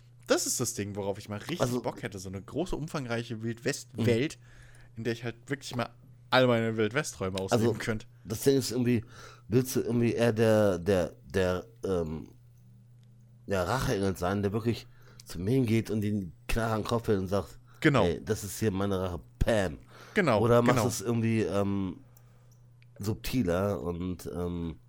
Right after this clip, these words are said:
Speaker 1: Ja, zum Beispiel. Also theoretisch kann ich natürlich auch hingehen und auf der einen Seite, weil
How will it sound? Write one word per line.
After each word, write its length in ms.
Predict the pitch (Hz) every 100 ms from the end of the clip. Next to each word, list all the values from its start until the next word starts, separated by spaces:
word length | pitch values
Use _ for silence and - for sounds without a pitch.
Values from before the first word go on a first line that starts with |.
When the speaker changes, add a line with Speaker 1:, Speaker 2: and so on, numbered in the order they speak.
| - - - - - - -
Speaker 1:
Ja, 180 | 165 208
zum 160 | - 147
Beispiel. 280 | 180 - 139
Also 160 | 135
theoretisch 520 | 147 156 147 269 - -
kann 140 | 151
ich 120 | 151
natürlich 320 | 135 - 120
auch 120 | 104 -
hingehen 380 | 120 107 117 - - - - -
und 300 | 135 131 - - -
auf 160 | 123
der 100 | 117
einen 200 | 147 190
Seite, 380 | 107 101 110 123
weil 180 | 107